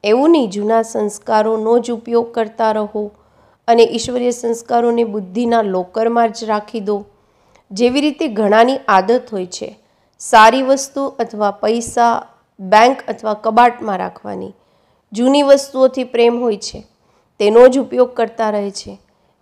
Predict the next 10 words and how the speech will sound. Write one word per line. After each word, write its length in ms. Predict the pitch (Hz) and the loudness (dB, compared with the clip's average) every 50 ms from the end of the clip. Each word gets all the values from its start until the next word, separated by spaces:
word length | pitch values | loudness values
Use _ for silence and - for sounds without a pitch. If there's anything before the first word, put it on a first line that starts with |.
| _ - | _ -4
અહીં 300 | 226 226 254 311 320 302 320 - | -2 2 2 2 2 2 0 2
એવું 320 | 226 220 233 247 254 233 | 2 2 2 0 -4 -6
નહીં 300 | 202 202 185 214 247 240 | -6 -6 -4 -4 -4 -6
કરતા. 520 | 233 - 190 175 175 - - 180 185 202 - _ _ _ _ _ _ _ _ - | -6 -6 -6 -6 -6 -8 -6 -6 -6 -6 -8 _ _ _ _ _ _ _ _ -2
અહીંયા 380 | 226 226 226 240 254 269 277 302 | 2 2 4 6 6 6 6 6
તો 300 | 285 - - 233 233 240 233 - - 220 | 4 2 -2 -2 -2 -2 -4 -8 -10 -8
મનસાથી, 840 | 208 202 202 208 208 - - 233 233 226 226 233 - 226 220 220 | -4 -4 -4 -4 -4 -2 0 2 2 2 0 -2 -10 -10 -10 -10
વાણીથી, 760 | 202 185 180 190 185 190 196 208 214 214 214 - - 220 214 208 | -10 -6 -4 -2 0 0 0 0 -2 -4 -6 -10 -12 -12 -10 -10
શક્તિશાળી 800 | - - 220 208 - _ - 226 233 220 - 220 202 196 190 180 | -10 -10 -10 -10 -12 _ -14 -12 -10 -8 -6 -6 -4 -4 -6 -8
વૃત્તિથી 840 | 170 170 196 226 226 - _ - 269 240 - - - 180 - - | -8 -6 -6 -8 -8 -8 _ -8 -8 -8 -8 -10 -18 -20 -20 -20